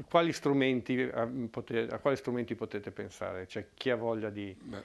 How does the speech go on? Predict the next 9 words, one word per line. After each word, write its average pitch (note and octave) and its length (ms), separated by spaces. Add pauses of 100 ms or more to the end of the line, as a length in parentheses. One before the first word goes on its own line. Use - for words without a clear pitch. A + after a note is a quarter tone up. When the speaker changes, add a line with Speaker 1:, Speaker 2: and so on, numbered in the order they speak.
(140)
Speaker 2:
<clears throat> - 760
io, D3 420 (140)
eh, G#2 540 (200)
posso A2+ 340 (140)
dire A#2 640
quello A#2+ 200
che A#2 80
sta A2 160
accadendo A2+ 840